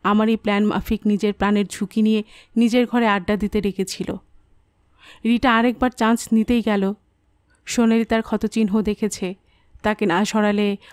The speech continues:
অস্বস্তিতে ভুগছিল রিটা, কিন্তু সফল হলো না শের সিংয়ের উপস্থিতির জন্য।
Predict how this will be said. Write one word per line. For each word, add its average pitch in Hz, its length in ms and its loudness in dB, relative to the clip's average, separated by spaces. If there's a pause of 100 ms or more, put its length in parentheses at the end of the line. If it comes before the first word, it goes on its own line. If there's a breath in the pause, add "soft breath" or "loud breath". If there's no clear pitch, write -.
অস্বস্তিতে 214 580 -2
ভুগছিল 202 500 -2
রিটা, 185 340 -6 (960 soft breath)
কিন্তু 262 260 2
সফল 220 380 0
হলো 214 240 2
না 208 180 -2 (640 soft breath)
শের 254 220 0
সিংয়ের 277 340 4
উপস্থিতির 226 520 0
জন্য। 185 420 -4